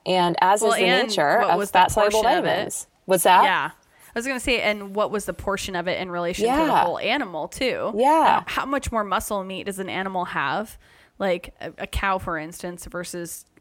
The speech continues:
Speaker 2: liver matter in their body. It's
Speaker 1: It's
Speaker 2: yeah.
Speaker 1: it's,
Speaker 2: Yep.
Speaker 1: it, I, it's always been there, like, and I just never saw it. And then when we found some of this stuff about, um, in particular,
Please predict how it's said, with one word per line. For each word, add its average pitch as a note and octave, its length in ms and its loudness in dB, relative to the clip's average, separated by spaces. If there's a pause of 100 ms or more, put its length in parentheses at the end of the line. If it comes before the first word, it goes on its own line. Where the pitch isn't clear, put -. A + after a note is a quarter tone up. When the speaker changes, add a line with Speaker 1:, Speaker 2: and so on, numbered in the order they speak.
Speaker 2:
liver G3+ 320 -4
matter F3+ 480 -10 (140)
in F3+ 80 -12
their D#3+ 120 -10
body. F3+ 380 -14
It's G3 180 -10
Speaker 1:
It's - 520 -4 (560)
Speaker 2:
yeah. F#3+ 160 -4 (320)
Speaker 1:
it's, G#3+ 200 2
Speaker 2:
Yep. G3 180 0
Speaker 1:
it, F#3+ 220 6
I, C#3 100 4 (100)
it's - 340 4
always B3 400 6
been F#3+ 280 2
there, - 220 -2
like, F3 300 0
and F#3 140 2
I F3+ 80 4
just F#3+ 200 -2
never F3+ 400 2
saw - 440 0
it. - 340 -4
And F#3 160 0
then F3+ 100 2
when F3+ 120 0
we F3 100 0
found G3+ 380 -2
some F#3+ 160 -2
of F3 60 0
this F3+ 140 0
stuff E3 300 -2
about, D3+ 400 2 (920)
um, E3 380 2 (360)
in G#3+ 180 0
particular, F3+ 1000 0